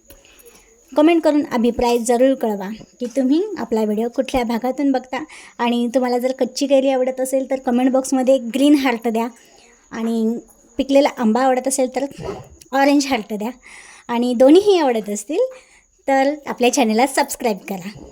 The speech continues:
तर चला तर मग मी दोन्हीही कैऱ्या स्वच्छ पाण्याने धुवून घेतलेल्या आहेत. तर दोन पाण्याने धुवून घ्यायच्या. त्याच्यावरती जो चिकाचा भाग असतो, जो चिकट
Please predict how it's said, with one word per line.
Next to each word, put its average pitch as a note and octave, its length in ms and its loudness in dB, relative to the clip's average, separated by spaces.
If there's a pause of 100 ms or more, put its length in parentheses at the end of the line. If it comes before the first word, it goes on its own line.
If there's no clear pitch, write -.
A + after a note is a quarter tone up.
(120)
तर A3 80 -4
चला B3 280 -2
तर F4 160 0
मग C#4+ 120 2 (380)
मी A#3+ 140 -4
दोन्हीही B3 380 2
कैऱ्या A#3+ 360 0
स्वच्छ - 720 -6
पाण्याने A#3+ 480 -2
धुवून B3+ 240 -2
घेतलेल्या G#3 400 -2
आहेत. A3 260 -4 (400)
तर A#3+ 100 0
दोन C4 220 4
पाण्याने C#4+ 340 0
धुवून D4+ 260 4
घ्यायच्या. A3+ 300 -2 (340)
त्याच्यावरती C4 540 0
जो C#4+ 180 2
चिकाचा C#4 540 0
भाग C4+ 220 0
असतो, B3 360 -4
जो A#3 140 -4
चिकट B3 360 -4